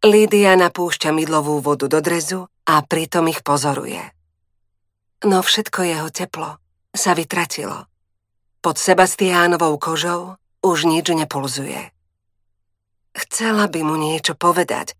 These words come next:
kým stratí všetku farbu. Chce mu porozprávať, čo sa prihodilo, rýchlo, naliehavo. Čosi neodbitné v nej verí, že ak mu to všetko dôkladne opíše, možno ho presvedčí,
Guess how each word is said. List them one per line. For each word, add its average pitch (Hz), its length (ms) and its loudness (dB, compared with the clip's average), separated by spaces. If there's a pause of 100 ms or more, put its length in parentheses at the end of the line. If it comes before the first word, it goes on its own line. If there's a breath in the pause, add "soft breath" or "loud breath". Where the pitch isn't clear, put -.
kým 151 240 0
stratí 151 480 -4
všetku 147 400 -2
farbu. 147 560 -4 (300)
Chce - 240 4
mu 220 160 8
porozprávať, 190 880 2
čo 190 100 0
sa 175 220 0
prihodilo, 185 680 0 (140)
rýchlo, 214 480 4
naliehavo. 180 800 2 (800)
Čosi 180 320 0
neodbitné 165 720 0
v 160 60 -4
nej 156 240 2
verí, 165 400 -2 (240)
že 214 180 6
ak 196 140 6
mu 208 100 6
to 214 140 2
všetko 226 420 0
dôkladne 180 560 0
opíše, 196 640 -4 (400)
možno 240 400 6
ho 185 80 2
presvedčí, 202 800 -4